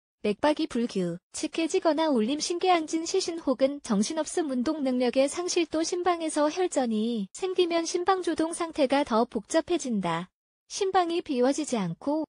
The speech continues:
심장이 빨리 뛸 때 어혈이 생기기 때문이다. 어혈 조각은 혈류를 통해 이동하게 되는데, 이로 인해 동맥이 막히면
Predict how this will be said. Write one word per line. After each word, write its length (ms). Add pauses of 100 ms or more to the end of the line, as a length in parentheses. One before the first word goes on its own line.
(120)
심장이 580
빨리 300
뛸 320
때 320 (140)
어혈이 320
생기기 400
때문이다. 680 (380)
어혈 300
조각은 560
혈류를 400
통해 300
이동하게 500
되는데, 600
이로 240
인해 220
동맥이 760
막히면 580